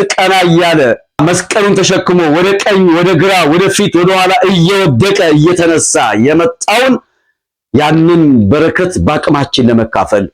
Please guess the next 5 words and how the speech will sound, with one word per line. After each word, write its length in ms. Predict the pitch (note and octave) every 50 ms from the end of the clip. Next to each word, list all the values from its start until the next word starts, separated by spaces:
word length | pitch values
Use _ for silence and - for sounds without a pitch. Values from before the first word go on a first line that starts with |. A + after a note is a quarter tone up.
| _ _ _ _ -
ይሄንን 480 | A#2 A#2 A#2+ A#2+ B2 A#2 A#2+ B2 A#2+ A2+ G2+ F#2 F2+ - _ _ _ _ -
የንስሐ 540 | G2+ G#2+ C3+ C3+ C#3+ C3 - - D#3 C3+ B2 B2+ A#2+ G#2 F2 - - - _ -
ቅጣት 380 | - C3 - D3 C3+ C#3+ - - - - - -
ካህኑ 340 | - A#2 A2+ A2 A2 G#2 G#2 G#2 A2+ B2+ C#3+ - _ _ _ _ _ _ _ -
ይሰጠናል። 460 | E2+ - - - F2 D#2+ E2 D#2+ -